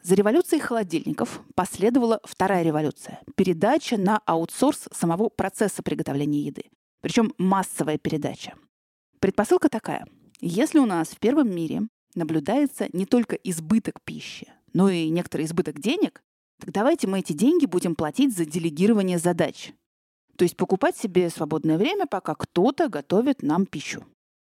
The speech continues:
Делегировать личному повару выходит дороговато, а вот делегировать пищевой промышленности оказалось по карману почти каждому.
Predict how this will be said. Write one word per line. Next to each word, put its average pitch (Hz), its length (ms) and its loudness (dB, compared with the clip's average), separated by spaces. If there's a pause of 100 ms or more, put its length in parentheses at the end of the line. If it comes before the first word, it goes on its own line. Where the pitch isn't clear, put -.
(120)
Делегировать 214 640 2
личному 202 340 2
повару 185 380 2
выходит 170 380 0
дороговато, 233 580 2
а 170 100 0
вот 196 160 2 (120)
делегировать 196 720 2
пищевой 208 340 4
промышленности 214 880 2
оказалось 240 580 0
по 180 80 0
карману 190 380 4
почти - 580 -2
каждому. - 500 -8